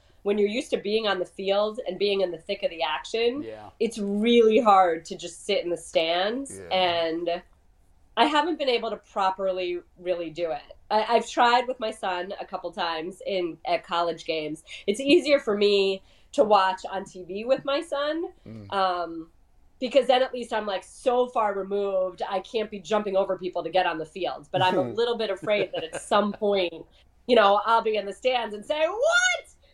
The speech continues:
Speaker 1: And all of a sudden be leapfrogging and working onto the field, and I'll be one of those people you see security tackling.
Speaker 2: How do you see this game playing out? I mean, it's, it, it, the Saints have a, a little bit clearer path to the playoffs. The Browns obviously are an extreme long shot.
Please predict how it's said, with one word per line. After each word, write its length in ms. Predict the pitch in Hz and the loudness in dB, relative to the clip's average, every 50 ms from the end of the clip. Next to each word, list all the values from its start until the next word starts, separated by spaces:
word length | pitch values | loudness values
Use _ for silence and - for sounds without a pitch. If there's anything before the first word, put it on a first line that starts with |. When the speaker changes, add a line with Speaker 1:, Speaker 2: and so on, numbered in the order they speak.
| _ - - | _ -8 -6
Speaker 1:
And 160 | 254 247 254 269 - | -6 -6 -6 -6 -6
all 220 | 277 269 269 269 262 | -4 -4 -4 -4 -6
of 60 | 262 | -8
a 20 | |
sudden 240 | - 277 240 233 240 | -8 -8 -8 -8 -10
be 120 | 220 233 226 | -14 -16 -18
leapfrogging 920 | 220 220 233 294 311 294 - - - 247 233 214 208 208 208 202 196 202 202 | -16 -8 -4 -4 -4 -4 -4 -10 -2 0 2 2 2 0 0 -2 -2 -2 -2
and 180 | 202 208 208 196 | -4 -4 -6 -2
working 380 | 220 247 240 240 247 226 220 | 0 0 0 0 -4 -4 0
onto 180 | 214 208 208 208 | 0 0 -2 -2
the 80 | 196 196 | -6 -8
field, 320 | - - 226 202 190 185 | -6 0 2 2 2 2
and 80 | 190 190 185 | 0 -2 -2
I'll 100 | 185 - | -2 -4
be 100 | - 180 | -4 -4
one 140 | 180 185 180 | -6 -4 -4
of 60 | 170 | -2
those 160 | 175 170 - - | -4 -4 -6 -6
people 220 | 208 190 - 175 | -18 -14 -12 -12
you 100 | 175 - | -12 -12
see 140 | - - 196 | -12 -18 -18
security 500 | - - 175 - - 180 170 165 151 156 | -18 -18 -20 -20 -16 -14 -12 -12 -12 -12
tackling. 640 | 147 - 156 147 - - 127 127 - - - 180 - _ _ _ _ _ _ _ _ _ _ _ _ _ _ - | -8 -6 -6 -6 -6 -8 -12 -16 -16 -16 -20 -20 -20 _ _ _ _ _ _ _ _ _ _ _ _ _ _ -4
Speaker 2:
How 60 | - 214 | -4 -2
do 80 | 262 | -2
you 40 | 254 | -2
see 140 | - 262 254 | -6 -6 -6
this 140 | 247 220 - | -6 -6 -4
game 240 | 226 226 226 196 | -6 -6 -6 -6
playing 240 | 156 220 226 220 214 | -4 -4 -4 -2 0
out? 300 | 214 220 208 - - - - _ _ _ _ - | -2 -2 -2 -4 -8 -12 -20 _ _ _ _ -16
I 60 | 147 | -12
mean, 160 | 165 180 175 175 | -8 -8 -8 -8
it's, 160 | 170 - - | -10 -14 -12
it, 200 | - 175 165 - - | -10 -10 -10 -10 -12
it, 120 | 165 139 | -14 -12
the 100 | 170 156 | -12 -14
Saints 340 | - - 202 208 214 - - | -8 -6 -6 -6 -6 -6 -4
have 240 | 208 175 170 147 - - | -2 -2 -2 -4 -6 -12
a, 80 | 156 151 - - | -14 -14 -10 -10
a 80 | 127 156 | -8 -8
little 260 | 160 165 185 185 196 | -4 -4 -2 -2 -2
bit 240 | 147 180 175 - - | -4 -4 -8 -8 -10
clearer 340 | - 180 180 170 156 147 139 | -6 -4 -2 -2 -2 -4 -4
path 320 | - 165 147 147 139 - - | -2 -2 -2 -2 -4 -6 -12
to 40 | 143 | -12
the 100 | 127 127 | -14 -12
playoffs. 640 | _ - 160 160 156 147 127 120 120 120 - - - _ _ _ _ _ _ - | _ -4 -4 -2 -2 -2 -4 -4 -6 -8 -10 -14 -20 _ _ _ _ _ _ -16
The 60 | 135 | -6
Browns 360 | 120 151 151 151 156 151 139 | -2 0 0 0 0 -2 -4
obviously 460 | 143 139 135 139 127 - 139 143 131 | -4 -4 -4 -6 -12 -10 -6 -6 -4
are 160 | 123 123 123 | -4 -4 -6
an 80 | 120 117 | -8 -10
extreme 580 | - - - - - - 127 147 160 156 143 135 | -12 -18 -20 -20 -18 -14 -10 -6 -6 -4 -4 -4
long 260 | 131 131 139 151 147 | -4 -4 -4 -6 -6
shot. 420 | - - 135 113 107 104 110 - | -10 -8 -8 -8 -8 -8 -10 -14